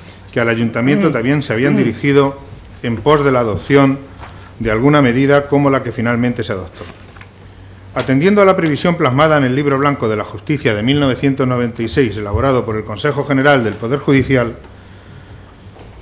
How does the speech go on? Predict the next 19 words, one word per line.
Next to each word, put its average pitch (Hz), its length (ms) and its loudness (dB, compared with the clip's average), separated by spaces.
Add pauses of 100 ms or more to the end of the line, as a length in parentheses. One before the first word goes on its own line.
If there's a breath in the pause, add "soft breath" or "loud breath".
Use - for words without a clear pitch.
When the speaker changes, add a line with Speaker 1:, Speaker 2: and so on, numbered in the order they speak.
Speaker 1:
cualquier 123 280 4
modificación 180 640 2
de 143 100 4
la 123 120 4
demarcación 120 520 -2
judicial 143 600 0 (480)
que 110 100 -6
requiere 107 640 0
una 147 220 0
norma 131 320 0
con 101 160 -8
rango 147 260 0
de 127 100 0
ley 135 280 -2
será 135 260 0
realizada 160 460 0
en 143 80 2
estrecha 156 360 -4
colaboración 139 680 -2